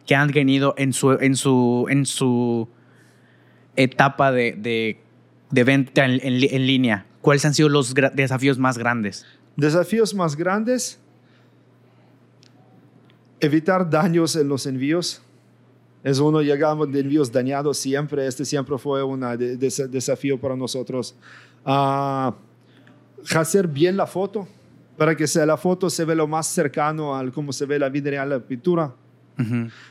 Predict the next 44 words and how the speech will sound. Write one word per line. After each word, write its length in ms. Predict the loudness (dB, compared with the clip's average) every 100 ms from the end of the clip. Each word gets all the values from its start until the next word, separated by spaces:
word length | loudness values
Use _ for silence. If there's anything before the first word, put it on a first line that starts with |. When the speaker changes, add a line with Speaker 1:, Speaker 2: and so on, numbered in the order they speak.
| _ 0
Speaker 2:
Tú, 140 | 0 0
tú 380 | -2 0 2 2
lo 160 | 2 2
veas 320 | 0 -2 -4
con 160 | -8
tus 120 | -4 -2
ojos, 340 | 0 -2 -2
es 220 | -6 -8 -4
una 200 | -2 0
manera. 420 | 0 0 0 -2 0
Luego 260 | 0 0
en 80 | -2
la 100 | -2
pantalla 400 | -2 -4 -2 -2
se 140 | -2 -2
ve 100 | -2
diferente. 600 | -4 -10 -10 -10 -12 -18 _ _ _ _ _ _ _ _ _
Speaker 1:
Claro. 320 | -2 -2 -2 -8 -18 -20 _ _ _ _ _ _ _ -2
Speaker 2:
Eh, 320 | 2 2 0
eh, 400 | -2 -2 -2 -2
tienes 220 | -2 -2
que 80 | -2
hacer 260 | -2 -2 -2
la 100 | -2
foto 300 | -2 -2 -2
en 80 | 0
tan 220 | -2 0
manera 400 | 0 0 0 0
que 100 | -2
se 140 | -2
ve 160 | -2 -4
igualita 580 | -4 -2 0 0 0 -4
como 540 | -6 -10 -8 -6 -4 -2
en 100 | -2
la 100 | -2
pantalla 420 | -4 -2 -2 0
que 120 | -2
está 160 | -4 -4
en 80 |
la 60 | -2
vida 200 | -2 -2
real. 300 | 0 0 0
Es 180 | -2 -2
difícil. 400 | -2 -2 -6